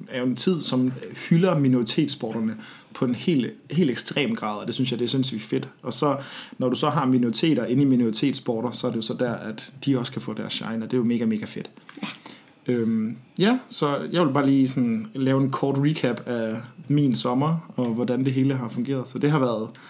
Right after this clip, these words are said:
Speaker 1: det har været super nice. Øh, nu er vi glade ved os til at komme tilbage og høre om nogle glimtede atleter.
Speaker 2: Ja.
Speaker 1: Hvad har du taget med til os?
Speaker 2: Jamen, øh, min historie, det handler om en kvindelig atlet, sjovt nok. Jeg vil gerne give lidt shine til Sylvia Fowles,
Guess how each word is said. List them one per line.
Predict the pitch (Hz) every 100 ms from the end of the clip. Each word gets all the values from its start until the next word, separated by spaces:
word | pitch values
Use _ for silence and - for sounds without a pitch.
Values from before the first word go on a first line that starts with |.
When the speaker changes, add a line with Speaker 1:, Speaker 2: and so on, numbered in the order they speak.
| - -
Speaker 1:
det | -
har | 190
været | 180
super | 208 170
nice. | 208 - - - - -
Øh, | 131 131 127 139
nu | 135
er | 147
vi |
glade | 139 147
ved | 147
os |
til | 135
at | 135
komme | -
tilbage | - 127 147 -
og | - 117 117 _ _ _ -
høre | 131
om | 135
nogle | 113 107 107 110 - -
glimtede | 139 123
atleter. | 120 123 113 - - -
Speaker 2:
Ja. | 220 285 285 - -
Speaker 1:
Hvad | 147
har | 147
du | 143
taget | 147
med | 147
til | 147
os? | 143 131 - - - - - -
Speaker 2:
Jamen, | 233 240
øh, | 240 240
min | 294 262
historie, | 220 220 247 202 196
det | 226
handler | 214 202 202 214
om | 180
en | 156 180 180
kvindelig | - 208 202
atlet, | 196 208 202
sjovt | 214 190
nok. | 185 185
Jeg | 240
vil | 233
gerne | 214 214 247
give | 254
lidt | 220
shine | 214 - 185 196 247
til | 247 - 196 185
Sylvia | 202 202 202
Fowles, | 208 208 233 330 330